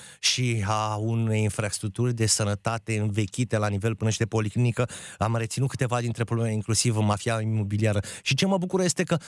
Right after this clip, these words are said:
întrebările pe care le-am pregătit vor atinge, veți descoperi, toate aceste tematici.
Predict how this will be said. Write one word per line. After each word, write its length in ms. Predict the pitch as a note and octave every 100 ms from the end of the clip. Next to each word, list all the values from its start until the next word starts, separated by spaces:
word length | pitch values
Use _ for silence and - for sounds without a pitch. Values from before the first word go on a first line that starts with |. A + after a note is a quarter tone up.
| - -
întrebările 920 | D#3+ D#3 - C3 A2 B2+ B2 A2+ G2+
pe 100 | G#2+
care 320 | - G#2 G2+
le-am 240 | G#2 G#2 A#2+
pregătit 760 | A2 G2 G2+ - F#3+ - -
vor 300 | - D3+ F3
atinge, 440 | E3 D3+ G3 G3 F#3
veți 200 | F3 E3
descoperi, 460 | D#3+ - C#3+ D#3 D#3+ _
toate 420 | F3 E3 C#3+ C3+
aceste 420 | A#2 - A#2+ A#2+
tematici. 440 | A2+ A2+ G#2 G2+